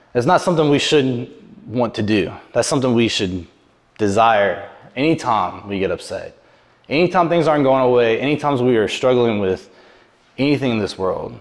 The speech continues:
we should go to him because we should expect to receive that peace that he, only he can offer. I wanna end today with encouragement from some scripture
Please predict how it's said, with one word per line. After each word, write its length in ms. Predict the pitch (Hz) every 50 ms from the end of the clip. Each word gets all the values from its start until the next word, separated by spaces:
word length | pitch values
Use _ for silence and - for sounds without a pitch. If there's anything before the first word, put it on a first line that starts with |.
| - _ -
we 120 | 107 101
should 180 | - 107 101 98
go 160 | 117 113 107
to 80 | 98
him 240 | 85 - 117 107 92
because 300 | - 92 - 107 98 92
we 160 | 92 113 110
should 200 | - - - 107
expect 560 | 101 95 - - - 110 104 95 87 - - - - - _ _ _ _ _
to 80 | 101
receive 320 | 101 98 - - 110 107 98
that 280 | 110 95 - - -
peace 380 | - - 107 95 92 - - - - -
that 140 | 95 90
he, 180 | - - 101 -
only 220 | 110 117 113 104
he 180 | 95 - 110 98
can 140 | - 95 92
offer. 400 | 92 87 - - 95 101 113 - _ _ _ _ _ _ _ _ _ _ _ _ _ _ _ _ _ _ _ _ _ _ _ _ _ _ _ _ _ _ _ _ _ _ _ _ _ _ _ _ _ _ _ _ _ _ _ _ _ _ _ _ _
I 20 | 139
wanna 200 | 170 202 180 -
end 340 | 117 131 135 139 139 131 -
today 520 | 139 104 107 113 120 127 131 131 117 - - - - - - - - - - - - - - - _ _ -
with 200 | 120 120 104 117
encouragement 560 | 117 117 - 127 123 127 120 110 127 120 117
from 220 | - 131 113 107
some 140 | - - 107
scripture 580 | - - 123 110 - - 123 120 113 110 113